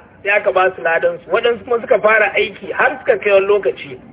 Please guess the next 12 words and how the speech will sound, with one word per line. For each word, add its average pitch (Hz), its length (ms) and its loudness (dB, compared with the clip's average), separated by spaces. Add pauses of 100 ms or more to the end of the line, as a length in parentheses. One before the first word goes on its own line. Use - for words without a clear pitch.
(380)
Sai 233 140 0
mu 285 160 6
al'ummar 233 440 0
manzon 196 320 0
Allah 220 220 4
sallallahu 196 220 2
alaihi 196 160 2
wasallam 196 320 2
muka 240 280 4
zo 214 120 2
a 196 160 0
ɗan 240 140 2